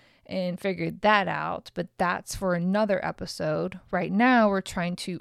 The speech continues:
unravel the childhood traumas. You know, for me as a kid, I knew that I couldn't do anything right. There was no way. It was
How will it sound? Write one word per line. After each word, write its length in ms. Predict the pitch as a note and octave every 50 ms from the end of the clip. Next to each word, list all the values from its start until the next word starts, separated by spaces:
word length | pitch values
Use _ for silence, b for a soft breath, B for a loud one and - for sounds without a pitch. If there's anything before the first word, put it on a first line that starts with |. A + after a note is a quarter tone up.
| - -
unravel 1040 | G#3 G#3+ A#3+ A#3+ A#3+ G#3 G3+ F3+ E3+ E3 E3 E3+ E3+ E3 D#3+ E3 E3 F3 F#3 _ _ _ _ G#3
the 760 | F#3 G#3+ G3+ G3 F#3+ F#3+ F#3+ F#3 F#3 F#3+ F#3+ F#3+ F#3 F#3 F3+ - _ _ _ _ _
childhood 580 | - - - F3+ D#3+ D#3+ E3 - - F3 E3 -
traumas. 640 | - - D#3 C#3+ C#3+ C#3+ - - G3+ - - - - b b b b b b b b b b b b
You 140 | - F#3+ F#3+
know, 180 | F3+ F3 F3 F3+
for 180 | - F#3 F#3
me 420 | F#3+ G3 G#3 A3 A3+ A3+ A3+ A3 -
as 180 | F#3+ F3 F3
a 80 | F3+ F3
kid, 600 | - - - G#3 G3+ G3 F#3+ F#3 F#3 F3 E3+ - b b b b b b b b b
I 280 | b G3 F#3+ G3+ A3 A3+
knew 560 | A3 G3+ G3 F#3+ F#3+ F#3+ F#3+ F#3+ F#3+ F#3+ F3+ F#3
that 140 | - F3 E3+
I 100 | D#3+ E3+
couldn't 440 | - - - - G#3 F#3+ F3 F3+ F3+
do 180 | - F3+ E3+ F3
anything 460 | F3 E3+ F3 - E3+ E3 E3 E3 D#3+
right. 460 | D#3+ D3+ - - - - - - - _ _ _ _ _
There 160 | - G3+ G#3
was 220 | G3+ G3 F3+ E3+ -
no 280 | F#3+ F#3+ G3 F#3 F3+
way. 380 | F3 E3 D#3+ - - G3 F#3 _ _ _ _ -
It 260 | - F#3+ F#3 - F3+
was 840 | F#3+ F#3+ F#3+ F#3 F3+ F3+ F3 F3 F3 E3+ E3+ E3+ E3+ - - -